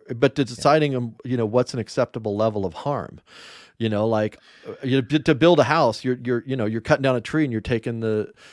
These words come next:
Speaker 1: the home of a bird <laughs> or whatever, you know? So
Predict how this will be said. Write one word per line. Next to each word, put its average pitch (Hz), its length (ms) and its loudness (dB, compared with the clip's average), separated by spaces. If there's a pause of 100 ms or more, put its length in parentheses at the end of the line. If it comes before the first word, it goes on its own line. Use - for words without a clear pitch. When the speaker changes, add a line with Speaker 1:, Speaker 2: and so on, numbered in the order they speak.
(160)
Speaker 1:
the 104 80 -2
home 120 280 0
of 113 100 -2
a 117 80 0
bird 135 360 2
<laughs> - 0 -
or 110 60 0
whatever, 160 600 2 (380)
you 127 120 -4
know? 131 280 -2 (260)
So - 100 8